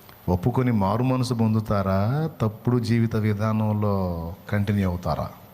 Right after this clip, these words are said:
మీకైనా నాకైనా ఒకటే వార్నింగ్, నిర్ణయం మీదే.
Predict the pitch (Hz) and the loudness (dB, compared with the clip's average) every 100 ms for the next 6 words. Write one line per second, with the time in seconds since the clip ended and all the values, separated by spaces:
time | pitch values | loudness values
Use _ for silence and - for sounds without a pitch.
0 | - - - - 101 117 127 123 117 127 | -20 -20 -20 -10 -2 0 2 2 2 2
1 | 120 98 107 104 98 127 98 95 101 113 | 2 0 0 0 0 2 2 0 2 2
2 | 85 85 82 78 - - - - 95 92 | 2 2 0 -2 -4 -16 -16 -2 0 2
3 | 95 127 87 85 87 | 2 2 2 2 0